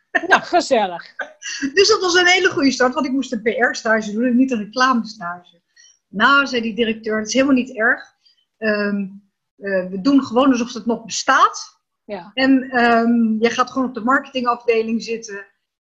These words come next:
Speaker 2: En, eh, we maken er een P R-stage van." Eh, <laughs>
Speaker 1: Ja.
Speaker 2: toen dacht ik, "Oh, zo werkt dat."
Speaker 1: Zo werkt dat,
Speaker 2: Ja, zo
Speaker 1: ja.
Speaker 2: werkt dat gewoon. Ja,
Speaker 1: Ja.
Speaker 2: ja.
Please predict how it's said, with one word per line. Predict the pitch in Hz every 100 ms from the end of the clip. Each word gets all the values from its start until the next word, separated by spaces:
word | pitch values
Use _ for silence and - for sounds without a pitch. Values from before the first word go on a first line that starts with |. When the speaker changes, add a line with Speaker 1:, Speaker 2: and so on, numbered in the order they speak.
| _
Speaker 2:
En, | 220 220 220 214
eh, | 202 202
we |
maken | 214 233 240 240
er | 214
een | 214
P |
R-stage | 208 214 247 254 - 220 220 202 180
van." | 196 202 208 208
Eh, | 208 208 262 -
<laughs> | - 466 - 466 - - - 370 - 339 - - 330 -
Speaker 1:
Ja. | - 190
Speaker 2:
toen | 170
dacht | 277 262
ik, | -
"Oh, | 311 330
zo | - 415 403
werkt | 302 240 240
dat." | 233 196 190
Speaker 1:
Zo | - 453 415
werkt | 339 339
dat, | 214
Speaker 2:
Ja, | 190 381
zo | 440
Speaker 1:
ja. | 302
Speaker 2:
werkt | 311 269 -
dat | 254
gewoon. | - 220 220 196 240
Ja, | 254 208 -
Speaker 1:
Ja. | 339
Speaker 2:
ja. | 254